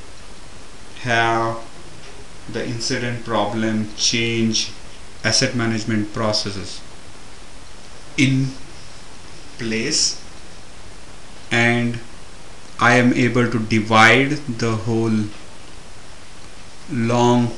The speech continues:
projects into the smaller chunks, so I am able to have quick results, show them to management, and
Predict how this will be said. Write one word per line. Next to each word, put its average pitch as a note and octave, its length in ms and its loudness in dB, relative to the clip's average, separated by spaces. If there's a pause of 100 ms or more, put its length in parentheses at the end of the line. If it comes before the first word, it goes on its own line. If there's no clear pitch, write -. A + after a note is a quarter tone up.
projects B2 880 8
into A2 420 2 (340)
the G#2+ 140 -2
smaller A2+ 640 4
chunks, A#2+ 760 6 (140)
so G#2+ 360 2 (280)
I A2+ 140 6
am A2+ 200 4
able A#2 440 4
to A2+ 340 4 (600)
have G#2+ 520 8 (640)
quick C3+ 260 6
results, C#3 720 4 (280)
show A#2 440 6
them C3 320 8
to C3+ 100 6
management, A#2 760 4 (280)
and A2 200 0